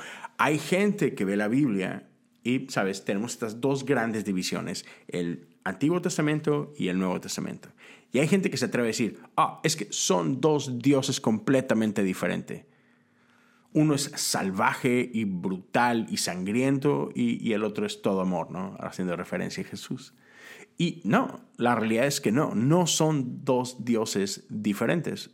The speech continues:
es el mismo Dios. Lo que sí podemos ver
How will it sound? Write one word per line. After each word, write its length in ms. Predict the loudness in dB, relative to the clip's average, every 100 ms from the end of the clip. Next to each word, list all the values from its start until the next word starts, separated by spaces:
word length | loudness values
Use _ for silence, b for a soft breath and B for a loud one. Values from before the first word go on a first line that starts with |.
| -4
es 220 | -4 -2 0
el 220 | 2 4
mismo 400 | 2 0 -2 0
Dios. 480 | 0 -2 -8 -18 _ _ _ _ _ _ b b b b b b
Lo 140 | -2
que 120 | 0 0
sí 340 | 4 4 4
podemos 600 | 4 2 2 2 -2 -2
ver 420 | 2 2 2 -2